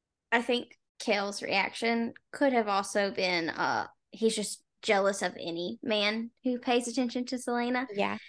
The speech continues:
Speaker 1: 'Cause, like, we know he doesn't have the best emotional intelligence
Speaker 2: Right.
Speaker 1: to understand any feelings that he has.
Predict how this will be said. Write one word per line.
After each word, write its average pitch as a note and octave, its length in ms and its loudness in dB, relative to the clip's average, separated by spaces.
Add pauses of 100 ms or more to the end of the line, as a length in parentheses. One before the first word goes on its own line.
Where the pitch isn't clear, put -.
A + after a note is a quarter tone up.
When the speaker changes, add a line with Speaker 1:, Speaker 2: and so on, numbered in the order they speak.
(360)
Speaker 1:
'Cause, A#3 180 2
like, G#3+ 300 4
we G#3 180 0
know F#3 180 2
he F#3+ 120 -2
doesn't F3+ 260 0
have F#3 180 -6
the G3+ 80 -4
best F#3+ 300 0
emotional G#3+ 460 0
intelligence B3 1120 -2
Speaker 2:
Right. G3+ 320 0
Speaker 1:
to C#4+ 120 2
understand C4+ 680 4
any C4 240 2
feelings C#4 560 0
that - 160 0
he C#4 180 0
has. C#4+ 460 -2